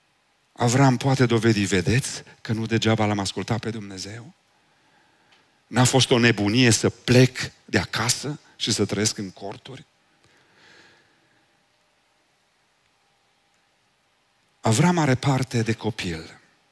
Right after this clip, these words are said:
dar întrebarea esențială și tăioasă se schimbă. A sacrificat Avram toate acestea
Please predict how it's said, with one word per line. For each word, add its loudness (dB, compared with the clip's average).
dar 2
întrebarea 4
esențială 2
și 0
tăioasă -2
se -4
schimbă. -6
A 0
sacrificat 0
Avram 4
toate -2
acestea -2